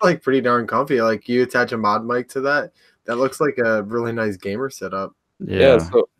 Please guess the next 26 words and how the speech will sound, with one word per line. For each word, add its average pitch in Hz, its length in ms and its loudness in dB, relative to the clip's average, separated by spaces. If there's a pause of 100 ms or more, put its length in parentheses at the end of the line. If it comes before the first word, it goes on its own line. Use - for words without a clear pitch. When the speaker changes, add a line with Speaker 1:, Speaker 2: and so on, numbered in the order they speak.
(440)
Speaker 3:
what 131 100 4
I 151 80 6
got 147 280 2
for 143 100 -4
my 131 140 8
brother 127 300 6
actually 110 340 2
is 104 120 -2
a, 101 320 0
is 104 160 -2
a 95 380 0 (100)
kind 123 200 0
of 117 140 2
a, - 280 -4 (500)
an 107 140 -2
older 117 360 4
brother 107 460 2 (340)
to 110 200 -6
that. 95 320 -2 (240)
It's - 320 -14
from 110 180 -2
a 107 60 2
different 117 320 0
Chinese 101 320 -2
brand, 95 320 0
and, 92 180 -6